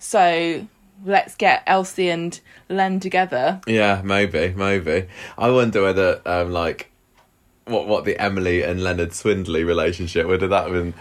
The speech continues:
Speaker 2: latched onto. Do people think that was sweet back in the day, or was it, was it doomed from the start, or would people have latched onto it and, you know,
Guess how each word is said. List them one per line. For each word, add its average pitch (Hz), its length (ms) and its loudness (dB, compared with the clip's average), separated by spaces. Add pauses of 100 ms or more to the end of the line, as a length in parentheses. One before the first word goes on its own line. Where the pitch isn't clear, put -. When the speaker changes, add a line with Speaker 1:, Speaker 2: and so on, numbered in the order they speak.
(160)
Speaker 2:
latched - 420 -2
onto. 85 400 0
Do 98 120 -2
people 123 280 0
think 127 140 2
that 127 120 0
was 123 140 -2
sweet 147 220 2
back 127 180 -2
in 135 60 -2
the 127 100 2
day, 127 140 2
or 135 120 6
was 123 160 4
it, 120 160 2
was 110 160 0
it 101 200 2
doomed 107 300 2
from 107 140 -2
the 101 80 0
start, 101 340 2
or 90 100 2
would 101 160 2
people 101 280 0
have 95 80 -2
latched 101 280 -2
onto 98 300 0
it 85 80 0
and, 92 180 -4
you 95 100 -4
know, 87 180 0